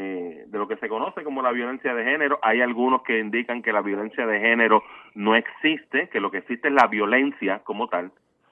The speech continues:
y que, pues, definitivamente, eh, no se puede hacer una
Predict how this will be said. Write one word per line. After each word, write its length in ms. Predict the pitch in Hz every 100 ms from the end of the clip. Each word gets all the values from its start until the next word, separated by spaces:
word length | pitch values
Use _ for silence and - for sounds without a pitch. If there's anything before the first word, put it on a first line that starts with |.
| _ -
y 220 | 107 101
que, 420 | - 101 98 95 95
pues, 260 | 101 92
definitivamente, 1080 | 104 98 104 98 113 135 139 151 117 113 - _ - - _ _
eh, 840 | 113 110 107 104 101 95 95 92 90
no 280 | 110 101 107 123
se 100 | 117
puede 540 | 131 131 131 127 127
hacer 340 | 110 - 113
una 400 | 120 123 120 113